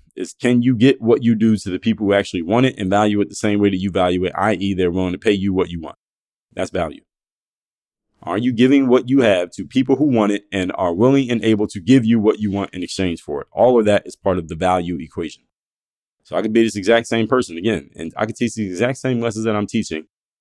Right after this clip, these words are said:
and I could have the same skill, and I could be an eighth grade math teacher right now.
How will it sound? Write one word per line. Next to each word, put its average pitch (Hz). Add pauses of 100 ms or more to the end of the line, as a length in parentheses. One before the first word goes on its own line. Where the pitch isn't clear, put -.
and 90
I 104
could 104
have 98
the 98
same 117
skill, 110
and 95
I 98
could 98
be 95
an 85
eighth 104
grade 98
math 92
teacher 76
right 69
now. 65